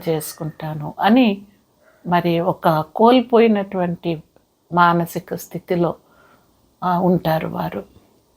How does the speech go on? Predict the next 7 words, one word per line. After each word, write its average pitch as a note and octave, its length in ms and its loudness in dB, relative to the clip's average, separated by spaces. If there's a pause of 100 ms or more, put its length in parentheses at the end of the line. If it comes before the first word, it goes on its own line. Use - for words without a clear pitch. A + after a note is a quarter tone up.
(200)
మరి D#3+ 180 0
కొంతమంది F#3 800 -2 (560)
చాలా A3+ 840 4
హీన A#3 500 0
దశలో D#3 460 -4 (1040)
మరి D#3+ 380 0
ఆర్ఫన్స్ - 920 0